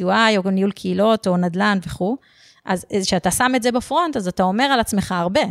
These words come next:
אתה אומר על עצמך, "בוא, אני רלוונטי, אני עדכני, אני משתנה, אני מותאם לתעשייה." הרבה דברים אתה בעצם אומר על עצמך כמותג,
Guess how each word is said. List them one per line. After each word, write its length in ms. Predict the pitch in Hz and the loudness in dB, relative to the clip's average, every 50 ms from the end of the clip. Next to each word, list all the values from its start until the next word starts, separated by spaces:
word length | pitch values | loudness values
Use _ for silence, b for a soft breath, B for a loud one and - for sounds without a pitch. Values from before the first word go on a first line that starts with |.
| 165 - | -4 -6
אתה 100 | - 185 | -4 -4
אומר 160 | 170 180 190 | -2 0 0
על 120 | 208 208 196 | 0 0 -2
עצמך, 320 | - - 190 - - 185 175 | -2 -4 -6 -4 -2 -2 0
"בוא, 160 | 202 233 208 | 0 0 0
אני 140 | 190 185 175 | 0 -2 -4
רלוונטי, 840 | 175 180 175 170 196 220 233 233 233 - - 220 208 208 202 196 185 - b b b b b b b _ - | -4 -2 -2 0 2 2 2 2 2 0 0 -2 0 -2 -2 -4 -8 -12 b b b b b b b _ -2
אני 200 | 220 208 202 190 | 0 2 2 2
עדכני, 680 | 190 170 - - 190 185 214 240 254 247 240 226 226 202 190 | 0 0 0 0 0 2 2 2 2 0 0 -2 -2 -2 -2
אני 120 | 185 190 | -2 -2
משתנה, 640 | 190 190 - - - 202 190 202 233 247 240 233 214 | -4 -4 -4 -2 0 0 2 2 4 2 2 2 2
אני 120 | 202 196 190 | 0 0 0
מותאם 380 | 196 190 - - 233 226 226 | -2 -2 0 0 0 2 2
לתעשייה." 840 | 220 214 - 202 190 180 - - 202 208 233 254 254 247 240 220 202 - - | 2 2 2 0 0 0 -2 -2 -2 0 2 2 2 2 2 0 -2 -4 -8
הרבה 260 | - 190 180 202 247 240 | -8 -4 -2 0 0 0
דברים 360 | 214 233 233 226 240 247 240 | 0 0 0 0 0 0 0
אתה 240 | - 226 208 202 196 | 2 2 2 2 2
בעצם 320 | 202 208 214 - 233 214 | 2 0 0 0 -2 -2
אומר 160 | 208 208 220 | 0 0 0
על 160 | 226 226 220 | 0 0 -2
עצמך 320 | 214 - - 208 - - 190 - | -2 -4 -6 -8 -4 -4 -4 -2
כמותג, 480 | - 196 185 190 185 - 302 320 311 | -2 -2 -2 -2 0 2 2 2 2